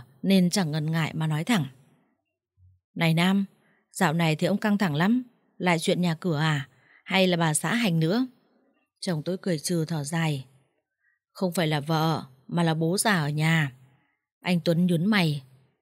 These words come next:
"Sao thế? Ông cụ già rồi, còn chuyện gì mà căng thẳng?" Chồng tôi ngập ngừng một chút rồi thở dài. "Ông già nhà tôi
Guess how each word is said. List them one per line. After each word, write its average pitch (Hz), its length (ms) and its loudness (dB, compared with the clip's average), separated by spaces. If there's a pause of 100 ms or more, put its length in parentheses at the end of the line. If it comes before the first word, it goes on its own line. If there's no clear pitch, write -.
(160)
"Sao 190 240 0
thế? 214 240 2 (460)
Ông 190 200 4
cụ 175 200 0
già 160 200 2
rồi, 165 380 2 (220)
còn 180 160 2
chuyện 165 160 -2
gì 175 180 0
mà 160 100 -2
căng 226 200 0
thẳng?" 156 320 0 (600)
Chồng 165 280 -2
tôi 190 100 -4
ngập 190 240 0
ngừng 151 200 0
một 139 140 -2
chút 240 200 0 (200)
rồi 170 180 2
thở 165 180 -2
dài. 151 360 0 (920)
"Ông 180 260 4
già 165 220 2
nhà 147 280 0
tôi 180 340 4